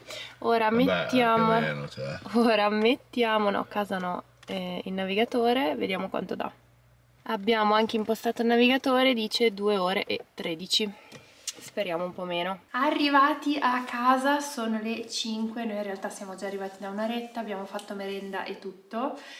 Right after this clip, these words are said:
Speaker 1: Io potrei avere fatto un danno, nel senso che noi siamo venuti giù in questi giorni soprattutto per vederci con il Don, per fare le pubblicazioni che sono <clears throat> prati-,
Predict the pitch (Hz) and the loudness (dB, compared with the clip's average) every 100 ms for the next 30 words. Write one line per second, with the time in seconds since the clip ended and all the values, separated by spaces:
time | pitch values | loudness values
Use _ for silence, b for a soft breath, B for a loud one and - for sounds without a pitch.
0 | B - 262 254 226 202 196 220 220 220 | B -8 -6 -4 -2 -2 -2 -4 -4 -6
1 | 247 240 208 214 226 214 - 202 - 214 | -2 0 0 0 0 -2 -6 -12 -10 -14
2 | 190 185 190 202 208 214 190 190 202 220 | -8 -6 -6 -6 -8 -6 -8 -6 -8 -8
3 | 202 202 196 - 233 202 202 202 208 - | -8 -8 -10 -10 -10 -4 -4 -6 -10 -12
4 | 226 214 196 202 202 185 185 185 - - | -14 -12 -12 -10 -10 -8 -8 -8 -10 -12
5 | 185 180 185 170 170 185 214 254 B B | -12 -10 -6 -4 -4 -4 -4 -4 B B
6 | B B - 220 208 196 190 190 196 190 | B B -18 -10 -6 -4 -4 -8 -10 -8
7 | 196 202 - - 185 180 202 202 202 190 | -6 -8 -10 -8 -6 -6 -8 -10 -10 -10
8 | 180 175 170 - - 240 247 214 - - | -8 -6 -6 -8 -8 4 6 6 0 -10
9 | - _ - - - 226 226 214 | -20 _ -16 -16 -12 -10 -10 -14